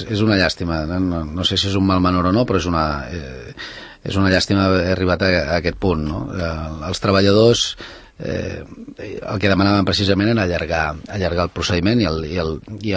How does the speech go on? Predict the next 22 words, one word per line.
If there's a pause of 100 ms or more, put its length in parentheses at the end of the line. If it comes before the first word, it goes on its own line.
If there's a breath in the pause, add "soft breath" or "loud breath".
el, (300)
i
el
temps
de
negociació (640 loud breath)
amb
les
tres
parts,
és
a
dir,
amb
la
companyia
Delphi, (480 loud breath)
amb
el
proce-,
amb
el